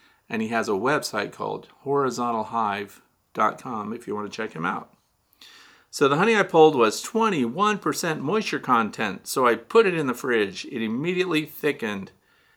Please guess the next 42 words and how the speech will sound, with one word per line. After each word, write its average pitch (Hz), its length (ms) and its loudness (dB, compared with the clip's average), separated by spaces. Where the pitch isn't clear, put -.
and 110 160 -2
I 107 120 2
love 117 500 2
the 107 100 -4
creamy 113 720 -6
consistency. - 1160 -10
So 131 160 2
after 143 240 6
a 127 60 4
week 135 220 -2
or 117 100 0
so, 180 420 0
I 120 160 2
pulled 113 260 0
it 107 80 0
out 110 120 2
of 101 60 0
the 101 60 -2
fridge. 180 580 -2
When 117 200 -4
I 107 80 0
tasted 170 380 -6
the 123 100 -4
honey, 120 400 -4
it 113 80 -10
is 98 160 -8
very 131 400 0
good 113 340 2
and 107 120 -8
has 104 200 -8
a 101 120 -2
deep, 117 420 -8
nice 110 560 -4
taste, 190 500 -4
but 113 120 -4
a 104 60 -4
common 190 400 0
complaint 190 640 -6
by 127 140 4
my 147 160 -2
family 190 440 -4
members 135 460 -2